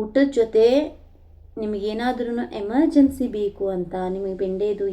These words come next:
ಏನಾದರೂ ಬೇಕು ಅಂತ ಅನಿಸಿದ್ರೆ ಈ ರೀತಿ ಮಾಡಿ. ಬರೀ ಬೆಂಡೆ ಪಲ್ಯ ಜಾಸ್ತಿ ಮಕ್ಕಳು ತಿನ್ನೋದಿಲ್ಲ, ಯಾಕಂದರೆ ಲೋಳೆ ಲೋಳೆ ಇರ್ತದಲ್ಲ, ಹಾಗಾಗಿ. ನೋಡಿ, ಓವನಲ್ಲಿ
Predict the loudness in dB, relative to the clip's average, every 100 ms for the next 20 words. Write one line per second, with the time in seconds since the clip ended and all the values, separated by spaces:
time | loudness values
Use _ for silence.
0 | -4 -6 -8 -4 -2 -2 -4 -8 -6 -6
1 | -6 -8 -8 -6 -6 -10 -20 -20 -20 -20
2 | -18 -10 2 4 4 4 4 4 2 -2
3 | -2 -2 0 -2 0 0 0 2 4 4
4 | 2 -4 -4 0 0 0 0 0 0 -2
5 | 0 0 0 -2 -4 -4 0 4 6 6
6 | 4 2 2 0 -2 -2 -2 -6 -6 -4
7 | -6 -10 -14 -16 -20 -20 -20 -8 -2 0
8 | -2 0 4 6 8 8 6